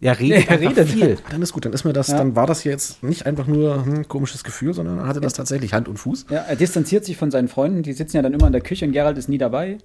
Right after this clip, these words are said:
Speaker 3: Stimmt, ja.
Speaker 2: Ähm,
Speaker 3: Ja.
Speaker 2: also es hat wirklich so ein, es gibt unglaublich viele antike oder Para-, Parallelen zur antiken Geschichte hier auch und das mit den Sirenen hier.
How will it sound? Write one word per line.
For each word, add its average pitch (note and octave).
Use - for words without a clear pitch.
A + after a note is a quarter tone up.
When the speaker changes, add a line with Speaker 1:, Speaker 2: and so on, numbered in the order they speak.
Speaker 3:
Stimmt, -
ja. C3
Speaker 2:
Ähm, C3+
Speaker 3:
Ja. B2
Speaker 2:
also C#3
es -
hat C3+
wirklich G#3+
so G3
ein, E3+
es -
gibt F3
unglaublich E3+
viele F#3+
antike E3
oder B2+
Para-, C3
Parallelen C#3
zur E3
antiken D#3
Geschichte D#3
hier A#2+
auch C3+
und A#2+
das A#2+
mit C3
den B2+
Sirenen C3
hier. F3